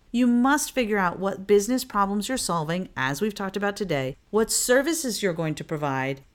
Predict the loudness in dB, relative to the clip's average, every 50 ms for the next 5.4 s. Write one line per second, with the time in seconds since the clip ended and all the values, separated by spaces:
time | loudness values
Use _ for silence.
0 | _ _ 0 2 2 4 2 2 0 0 -2 -4 -4 -2 -2 0 0 2 2 4
1 | 4 4 4 2 0 -2 -2 -2 0 0 0 0 0 -4 -6 -2 0 0 0 -2
2 | -4 -6 -6 -6 -4 -4 -4 -4 -6 -6 -6 -4 -4 -2 -2 -4 -4 -4 -4 -2
3 | -2 -2 -2 -4 -6 -6 -4 -2 -2 0 0 0 0 -2 -2 -2 0 0 0 0
4 | -2 -2 -4 -6 -8 -10 -10 -10 -10 -10 -8 -6 -4 -4 -4 -6 -6 -6 -6 -6
5 | -4 -2 -4 -4 -4 -6 -6 -8